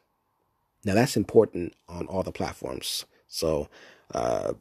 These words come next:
but more so on Poshmark, because Poshmark, you know, people don't wanna be reading all the time. They just wanna get to the point,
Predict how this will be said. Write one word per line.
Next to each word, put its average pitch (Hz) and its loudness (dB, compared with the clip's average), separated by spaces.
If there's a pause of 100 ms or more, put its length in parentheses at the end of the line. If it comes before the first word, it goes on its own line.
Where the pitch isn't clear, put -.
but 95 0
more 104 4
so - -4
on 85 -4
Poshmark, 95 -6
because 85 -8
Poshmark, 92 -4
you 92 -4
know, 80 -8
people 101 -2
don't 98 0
wanna 101 2
be 92 0
reading 90 2
all 73 -8
the 80 -10
time. 60 -8 (300)
They 92 -6
just 85 -4
wanna 87 2
get 92 2
to 101 -4
the - -6
point, 127 2